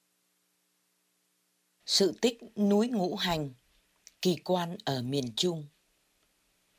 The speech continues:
Ít có thắng cảnh thiên nhiên nào ở Việt Nam có nhiều tên gọi khác nhau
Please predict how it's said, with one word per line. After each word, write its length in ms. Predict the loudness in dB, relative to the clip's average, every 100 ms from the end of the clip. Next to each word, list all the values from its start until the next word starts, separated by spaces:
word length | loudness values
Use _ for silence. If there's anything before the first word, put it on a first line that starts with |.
| _ _ _ _ _ _ _ _ _ _ _ _ _ _ _ _ _ _ _ _ _ 2
Ít 120 | 2
có 100 | 2
thắng 240 | 0 0 -2
cảnh 360 | 0 2 0 -4
thiên 180 | 0 2
nhiên 280 | 2 2 0
nào 260 | 0 -2
ở 180 | -2 -4
Việt 220 | -4 -6 -4
Nam 340 | -2 -2 -6 -14 _ -20 -18 0
có 100 | 2
nhiều 340 | 4 4 2 0
tên 160 | -2 0
gọi 220 | 0 0
khác 300 | -4 -4 0
nhau 340 | 2 2 -2